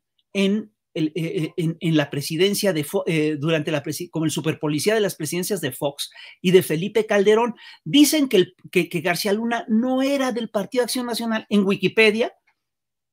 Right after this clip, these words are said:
está claramente establecido que García Luna era considerado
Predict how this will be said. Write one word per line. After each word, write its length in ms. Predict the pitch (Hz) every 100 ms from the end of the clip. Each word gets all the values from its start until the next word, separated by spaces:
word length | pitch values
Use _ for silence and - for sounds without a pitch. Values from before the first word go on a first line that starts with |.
| _ _ _ _ - _
está 240 | 165 - -
claramente 440 | 240 233 220 233
establecido 420 | - 190 170 220
que 100 | 226
García 320 | 165 147 175
Luna 220 | 160 208 247
era 180 | 226
considerado 800 | 220 175 - 156 156 208 226 170